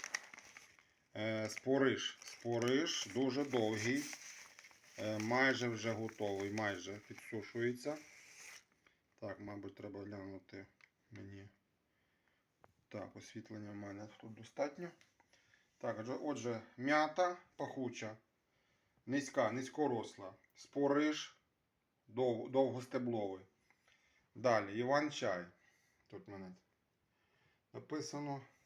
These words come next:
Іван-чай, цей іван-чай не перебраний. Квітка в нього червона.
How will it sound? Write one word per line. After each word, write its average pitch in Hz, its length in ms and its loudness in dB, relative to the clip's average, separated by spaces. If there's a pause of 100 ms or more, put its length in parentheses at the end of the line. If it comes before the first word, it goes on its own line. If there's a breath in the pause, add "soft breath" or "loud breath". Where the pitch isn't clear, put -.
(920 soft breath)
Іван-чай, 143 600 4
цей 135 320 0
іван-чай 120 720 0
не 139 300 2
перебраний. 123 800 2 (1200 soft breath)
Квітка 143 460 2
в 107 60 0
нього 110 340 -2
червона. 123 880 4